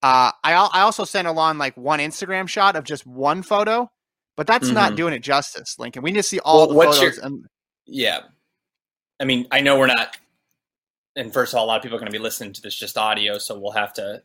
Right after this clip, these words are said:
Speaker 2: really do our best to describe things as we see it. But just, um, the photos in general, a lot of people loving the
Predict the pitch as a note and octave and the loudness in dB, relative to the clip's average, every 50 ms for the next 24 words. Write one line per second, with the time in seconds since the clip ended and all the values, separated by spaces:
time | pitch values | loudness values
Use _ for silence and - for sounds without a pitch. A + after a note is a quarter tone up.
0 | _ - B2 A#2 A2+ G#2+ G#2+ G2+ G#2 A#2+ A2 G#2 G2+ F#2+ A2+ G#2+ G#2 - - A2+ | _ -12 -8 -6 -6 -6 -6 -6 -4 -2 0 0 0 2 0 0 0 0 -2 -2
1 | G#2 G2+ G2 - - - - - - - - - _ - - - - - - D3+ | -4 -4 -6 -10 -18 -20 -20 -20 -20 -20 -20 -10 _ 0 4 4 4 6 6 6
2 | C3 B2+ B2+ B2+ - C3 A2+ A2+ A2+ A2 G#2+ A2 A2 - - C3+ B2+ A2+ B2 A#2 | 6 6 4 2 0 -2 -2 -2 -4 -6 -8 -8 -4 0 2 2 4 4 2 0
3 | A2+ C#3 C#3+ C3+ - - - D3 B2+ A#2+ A2+ G#2+ G#2 A#2 C3 - - B2 A#2+ - | 2 0 0 0 -2 -4 -2 0 2 2 2 2 -2 -4 -12 -10 -8 -8 -4 0
4 | - D3 C3+ C3 B2+ B2+ B2 A#2 A2+ A#2+ A#2 A2 A2+ A#2+ A#2+ A#2 A#2+ A#2 A#2 A#2 | 2 4 6 6 6 6 4 4 0 -4 -4 -2 0 2 2 2 2 2 4 4
5 | A#2 A#2 A#2 A#2 A#2 A#2 - B2+ A#2 A#2+ A2+ A2 A2 A2+ - _ _ B2+ A#2+ A2+ | 2 4 2 2 2 0 -2 -6 -6 -4 -2 -2 -2 -4 -6 _ _ -6 -2 0
6 | A2+ A2+ G#2+ A#2+ A2 G#2+ G#2 G#2+ G#2+ G#2+ G#2+ G#2+ G2+ - | 0 2 0 -2 -4 -6 -6 -6 -6 -6 -6 -8 -10 -12